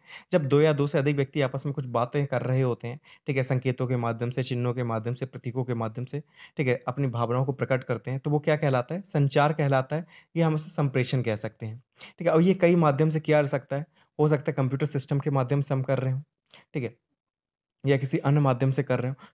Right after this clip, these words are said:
तो वो भी क्या होगा? संचार का एक माध्यम होगा। अब हम जान लेते हैं कि प्रौद्योगिकी या तकनीकी क्या होती है, टेक्नोलॉजी किसे कहते हैं। वांछित उद्देश्य की प्राप्ति के लिए वैज्ञानिक विधियों से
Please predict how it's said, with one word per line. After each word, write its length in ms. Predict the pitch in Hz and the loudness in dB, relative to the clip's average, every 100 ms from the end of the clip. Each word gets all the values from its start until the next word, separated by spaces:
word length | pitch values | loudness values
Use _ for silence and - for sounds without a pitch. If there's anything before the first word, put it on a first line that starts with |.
| - | 0
तो 60 | |
वो 100 | 160 | 2
भी 100 | 160 | 2
क्या 180 | - 170 | 4 4
होगा? 220 | 165 160 | 4 0
संचार 360 | 220 143 135 147 | -2 -2 0 0
का 100 | 185 | -2
एक 120 | 190 | -4
माध्यम 400 | 151 117 104 120 | -2 -4 -4 -8
होगा। 840 | 104 95 _ _ _ _ _ _ - - | -8 -16 _ _ _ _ _ _ -10 -2
अब 80 | |
हम 120 | 202 190 | 0 2
जान 200 | 175 196 | 2 2
लेते 220 | 202 214 | 0 -2
हैं 40 | |
कि 80 | 247 | -4
प्रौद्योगिकी 720 | - 139 127 147 170 175 190 196 _ _ _ - | 0 4 4 4 2 0 -4 -4 _ _ _ -2
या 100 | 160 | -2
तकनीकी 480 | 156 123 143 147 180 | 0 0 0 0 -2
क्या 180 | - 123 | 2 2
होती 320 | 107 101 104 | 2 -6 -12
है, 80 | 110 - | -12 -8
टेक्नोलॉजी 480 | 139 156 151 139 143 | -2 0 0 0 -2
किसे 240 | 123 123 | -4 -4
कहते 280 | 110 101 110 | -4 -8 -10
हैं। 60 | 110 _ - - - - | -18 _ -20 -20 -18 0
वांछित 420 | 131 156 175 247 | 4 4 2 0
उद्देश्य 360 | 151 131 190 - | 2 2 0 0
की 100 | 202 | -2
प्राप्ति 380 | 185 127 - 175 | 2 0 0 -2
के 120 | 156 | 0
लिए 160 | 147 | 0
वैज्ञानिक 480 | 160 131 120 131 175 | 2 0 2 2 2
विधियों 380 | 151 131 131 160 160 - | 0 0 0 0 -2 -6
से 180 | 131 | -4